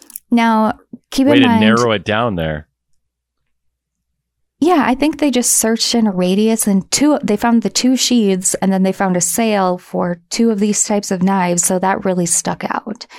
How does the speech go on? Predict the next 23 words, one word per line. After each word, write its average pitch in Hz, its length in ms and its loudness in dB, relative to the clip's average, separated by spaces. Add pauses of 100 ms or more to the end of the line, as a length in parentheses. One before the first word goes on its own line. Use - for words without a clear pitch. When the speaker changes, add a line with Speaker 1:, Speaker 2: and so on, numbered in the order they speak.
(260)
Speaker 1:
you 220 100 4
know, 196 140 2
so 196 160 0
Speaker 2:
Mm-hmm. 202 60 0
Speaker 1:
they 202 100 2
wanted 190 340 0
to 190 100 -2
look 180 360 -2
into 185 840 0 (800)
this - 200 -2
kid 196 640 0 (280)
or 190 100 0
person 185 760 0 (300)
who 185 600 0 (1040)
purchased - 360 -2
these 196 200 0
two 202 140 0
knives, 233 420 0
even 202 280 2
though 208 320 2
they 190 160 0
Speaker 2:
Yeah. 190 140 2
Speaker 1:
were, 180 320 -2